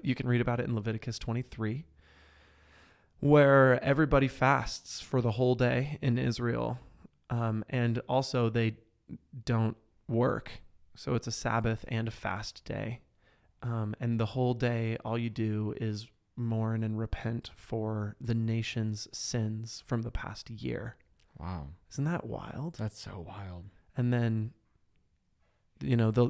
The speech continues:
Speaker 1: the thing with the goats happened, and, like, one is killed and one is sent in the wilderness, the scapegoat, and then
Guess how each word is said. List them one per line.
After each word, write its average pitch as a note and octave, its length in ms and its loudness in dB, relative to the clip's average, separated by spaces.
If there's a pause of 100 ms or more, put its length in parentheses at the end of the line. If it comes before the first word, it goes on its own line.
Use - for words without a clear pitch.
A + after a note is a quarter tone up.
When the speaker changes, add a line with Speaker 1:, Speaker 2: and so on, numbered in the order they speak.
(120)
Speaker 1:
the B2 140 2
thing A#2 360 4
with A2+ 180 0
the B2+ 60 -4
goats A#2+ 340 2
happened, A2+ 500 0
and, G#2+ 120 -2
like, A#2+ 180 -8
one A2+ 180 -2
is G#2+ 100 -6
killed A#2+ 340 -2
and A2 100 -4
one A2 120 -2
is G#2 80 -8
sent A2+ 240 -6
in A2+ 60 -6
the A2 60 -6
wilderness, B2+ 480 0
the - 120 -8
scapegoat, A#2+ 720 -2 (440)
and A2 180 -4
then G#2 300 -2